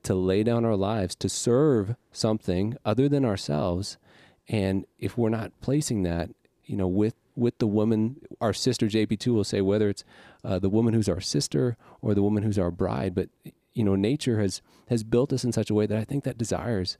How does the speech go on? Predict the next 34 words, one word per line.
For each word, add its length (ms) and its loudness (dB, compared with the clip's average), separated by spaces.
ingrained 420 2
in 60 2
us. 240 -2
And 180 2
the 80 4
analogy 500 0
that 100 0
always 360 0
comes 240 -2
to 60 -2
mind 260 0
for 80 -4
me 160 2
between 320 -2
the 60 0
relationship 480 -2
with 140 -4
men 160 -2
and 100 -2
women 260 -2
is 200 2
the 120 2
dance, 440 -2
like 140 -6
a 60 0
ballroom 560 0
dance. 380 -6
So 140 0
the 100 2
man, 260 2
he's 120 0
wearing 240 2
all 240 0
black, 580 -4